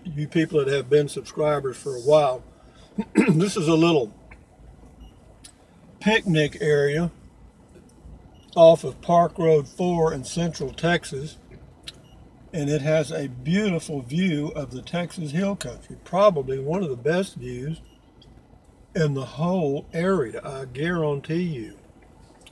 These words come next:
And, uh, unfortunately, my camera ain't doing it right. You know, that is amazing. Why is it that dark?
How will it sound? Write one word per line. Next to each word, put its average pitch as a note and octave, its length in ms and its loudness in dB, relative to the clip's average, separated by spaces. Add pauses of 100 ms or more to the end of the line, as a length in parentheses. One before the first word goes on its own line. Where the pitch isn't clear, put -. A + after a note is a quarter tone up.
(580)
And, B2+ 460 -6
uh, A#2+ 180 -6 (140)
unfortunately, D3+ 1300 -6 (1500)
my C3+ 200 -8
camera D#3+ 720 -6
ain't C#3 360 -10
doing C#3+ 260 -2
it - 140 -10
right. D3 580 -6 (1300)
You B3+ 80 -12
know, E3+ 180 -2
that F3 260 -4
is B2+ 140 -6
amazing. B2+ 600 -4
Why D#3 220 -4
is D#3 280 -8
it C3+ 140 -8
that D3 380 -12
dark? - 600 -6